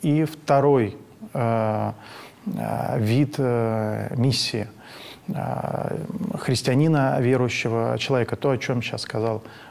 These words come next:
Владимир. Миссия своего, а,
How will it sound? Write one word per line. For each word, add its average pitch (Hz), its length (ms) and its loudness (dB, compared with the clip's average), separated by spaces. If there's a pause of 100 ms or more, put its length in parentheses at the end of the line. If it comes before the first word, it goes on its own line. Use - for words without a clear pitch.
Владимир. 110 540 2 (360)
Миссия 143 800 4
своего, 123 840 2 (840)
а, 110 380 0